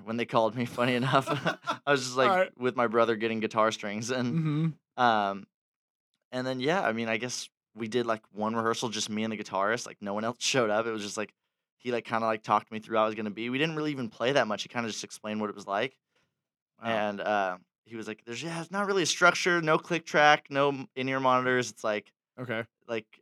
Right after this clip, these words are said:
Speaker 1: it's like, "Think of it as if John Bonham's playing for Prince." And I was like,
Speaker 2: Got it.
Speaker 1: "Okay,
Speaker 2: Huh.
Speaker 1: cool." We, like, kinda jammed through some stuff, and then he's like, "Yeah, you're fine." And then we, like,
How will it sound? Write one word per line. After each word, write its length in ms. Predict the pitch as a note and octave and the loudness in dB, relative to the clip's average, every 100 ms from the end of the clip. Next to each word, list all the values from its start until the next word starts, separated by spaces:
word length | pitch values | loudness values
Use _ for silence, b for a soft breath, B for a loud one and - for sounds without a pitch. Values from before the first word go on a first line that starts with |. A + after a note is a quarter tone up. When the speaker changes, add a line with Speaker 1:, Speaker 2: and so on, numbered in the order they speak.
| - | -12
Speaker 1:
it's 160 | A#2 | -2
like, 260 | C3+ A#2 A2 | 2 2 0
"Think 160 | D3 C#3+ | -6 -2
of 100 | C#3 | 0
it 120 | C3+ | 0
as 180 | B2+ A#2 | 0 -4
if 160 | A#2 - | -6 -2
John 260 | B2 A#2+ | 2 2
Bonham's 380 | A2+ A2+ A2+ G#2+ | 6 4 4 -2
playing 240 | - A2 G2+ | -8 -10 -10
for 120 | G2+ | -12
Prince." 400 | - F#2+ - - | -10 -10 -10 -16
And 80 | - | -12
I 40 | |
was 100 | G2 | -14
like, 100 | F#2+ - - | -14 -12 -4
Speaker 2:
Got 200 | C#3 B2 | -2 -2
it. 120 | G#2+ _ - | -6 _ -6
Speaker 1:
"Okay, 520 | E3+ G#3 A3+ B2+ - - | 0 0 2 0 -2 0
Speaker 2:
Huh. 100 | F#3 | 4
Speaker 1:
cool." 240 | C3+ A2 _ _ - | 4 2 _ _ 0
We, 80 | D3 | 0
like, 120 | C#3+ | 4
kinda 200 | D3 C#3 | 2 2
jammed 280 | A2+ B2+ B2+ | 0 0 0
through 100 | C#3 | -6
some 160 | D3 C3+ | -6 -2
stuff, 260 | C3+ C3 | 4 4
and 60 | B2+ | 2
then 80 | B2+ | -6
he's 100 | D#3+ | -6
like, 120 | - | 0
"Yeah, 140 | G#3+ | 2
you're 140 | G3+ F#3 | 2 2
fine." 320 | F3+ A2+ A2 | 2 2 2
And 100 | A2 | -2
then 80 | A#2 | -2
we, 80 | A#2+ | 0
like, 200 | A2+ G#2+ | -2 -2